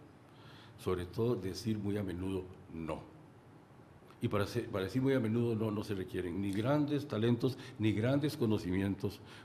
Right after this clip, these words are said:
porque yo les digo que yo estuve ahí, eso otro día podemos explayarnos en eso, no son tan complejos técnicamente los temas. Son temas en general sencillos, que tienen que ver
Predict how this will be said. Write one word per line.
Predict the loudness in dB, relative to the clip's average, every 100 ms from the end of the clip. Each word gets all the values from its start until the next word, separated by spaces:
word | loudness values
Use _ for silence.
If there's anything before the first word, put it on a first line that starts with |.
| -4
porque | -2 0 0
yo | 0
les | -2 2
digo | 6 6 6
que | 2
yo | 2
estuve | 2 2 4
ahí, | 4 2 -2 -6
eso | -2 -2
otro | 2 2
día | 2
podemos | 2 2 2 -2 -10 -12 -8
explayarnos | -6 -2 0 2 2 0
en |
eso, | 0 -2 -6 -12 -18 -18 -20 0
no | 4 4
son | 4 2 4
tan | 0
complejos | 0 -2 0 0 0 0
técnicamente | 0 0 0 -2 -4 -6 -8
los | -10
temas. | -10 -10 -10 -14 -16 -20 -20 -20 -4
Son | 0 2
temas | 2 2 0
en | -2
general | -4 -2 -2
sencillos, | -2 -6 -6 -4 -4 -4 -8 -12 -18 -18 -10 -6
que | -2
tienen | 2 2 2
que | 0
ver | 0 0